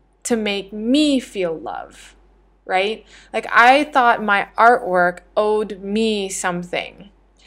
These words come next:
And then when it didn't, I just totally blamed myself and I totally blamed the artwork. And so what does that happen? I created huge disconnection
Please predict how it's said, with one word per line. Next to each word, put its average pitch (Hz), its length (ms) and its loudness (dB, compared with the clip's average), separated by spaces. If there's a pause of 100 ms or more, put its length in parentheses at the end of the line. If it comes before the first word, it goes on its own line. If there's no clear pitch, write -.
(280)
And 214 160 -2
then 226 140 0
when 226 140 0
it 185 220 -6
didn't, 226 560 2
I 196 200 -2
just 196 280 -12
totally 226 540 0
blamed 190 340 -4
myself 175 640 -2
and 190 100 -6
I 180 100 -4
totally 196 480 -4
blamed 190 360 -6
the - 60 -4
artwork. 202 600 -2
And 208 160 -6
so 208 160 -2
what 208 200 0
does 226 160 0
that 220 200 2
happen? 247 580 -2
I 220 140 0
created 220 420 -4
huge 254 800 -2
disconnection 247 1080 -6